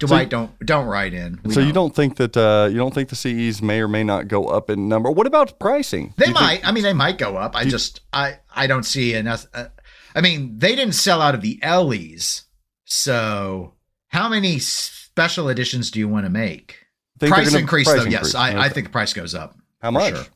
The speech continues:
Speaker 2: Uh, let's say a grand on all models.
Speaker 1: One million dollars. Sorry, it, it's a video thing, so, yeah.
Speaker 2: I'll say a thousand.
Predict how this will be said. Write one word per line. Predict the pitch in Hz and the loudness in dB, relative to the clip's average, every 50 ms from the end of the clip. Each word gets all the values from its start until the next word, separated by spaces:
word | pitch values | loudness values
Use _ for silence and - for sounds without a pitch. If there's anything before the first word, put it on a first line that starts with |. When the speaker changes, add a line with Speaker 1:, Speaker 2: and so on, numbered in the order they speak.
| _ _ _ _ _ _ _ _ _ _ _ _ _ _ _ _ _ _ _ _ _ - _ _ _ _ - - | _ _ _ _ _ _ _ _ _ _ _ _ _ _ _ _ _ _ _ _ _ -20 _ _ _ _ -12 -4
Speaker 2:
Uh, | - 165 170 170 165 160 156 156 151 | 0 2 4 4 4 2 2 2 2
let's | 170 180 175 - | 0 0 2 2
say | 185 156 | 2 2
a | 135 | 2
grand | 104 123 117 113 117 117 110 | 0 0 0 0 0 0 0
on | 113 107 101 | 0 -2 -2
all | 98 101 104 | -2 -2 -2
models. | 98 92 92 - 117 135 131 - - - - | -2 -4 -4 -6 -6 -6 -6 -8 -8 -8 -4
Speaker 1:
One | 190 202 208 208 214 214 214 220 233 247 247 | 2 4 6 6 6 6 4 4 4 4 4
million | 269 285 285 285 285 269 262 240 233 220 214 226 240 240 | 6 6 6 8 8 6 6 6 6 6 6 4 4 4
dollars. | 247 247 233 185 - - - - - - - - _ _ _ _ _ _ _ _ | 4 4 4 4 0 -4 -12 -14 -12 -12 -12 -12 _ _ _ _ _ _ _ _
Sorry, | - 85 76 80 82 - - | -8 -8 -6 -8 -10 -8 -8
it, | 95 90 87 - - - - | -8 -8 -8 -10 -16 -18 -16
it's | 87 - - | -14 -12 -10
a | 80 | -8
video | 78 90 78 71 67 69 | -6 -6 -6 -6 -8 -10
thing, | 69 - 78 76 - 87 - - | -10 -10 -10 -10 -10 -12 -14 -16
so, | - - 98 - - | -16 -16 -14 -14 -8
yeah. | - - | -6 -4
Speaker 2:
I'll | 160 160 | -2 0
say | - 185 151 | 0 0 0
a | - | 0
thousand. | - 101 87 85 85 - 107 107 - | -2 -4 -6 -6 -8 -10 -12 -12 -14